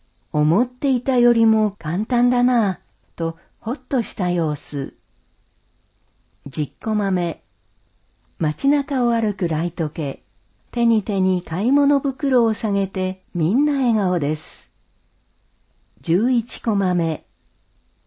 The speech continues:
レストランでの夕食風景。みんな好みの料理を食べながら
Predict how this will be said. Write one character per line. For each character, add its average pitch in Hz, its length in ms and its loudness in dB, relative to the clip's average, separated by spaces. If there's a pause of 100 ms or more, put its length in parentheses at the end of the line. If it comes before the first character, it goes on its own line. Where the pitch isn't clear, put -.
(160)
レ 233 140 -2
ス - 100 -14
ト 277 160 0
ラ 240 160 2
ン 220 100 2
で 196 140 0
の 185 260 0
夕 160 240 -2
食 254 340 -4
風 208 240 0
景。 160 420 -6 (640)
み 190 200 0
ん 180 120 0
な 170 260 -4 (180)
好 175 160 -2 (140)
み 277 140 4
の 277 160 2
料 269 280 0
理 220 140 0
を 202 160 2
食 175 200 -2
べ 202 140 0
な 196 160 0
が 190 140 0
ら 175 280 -2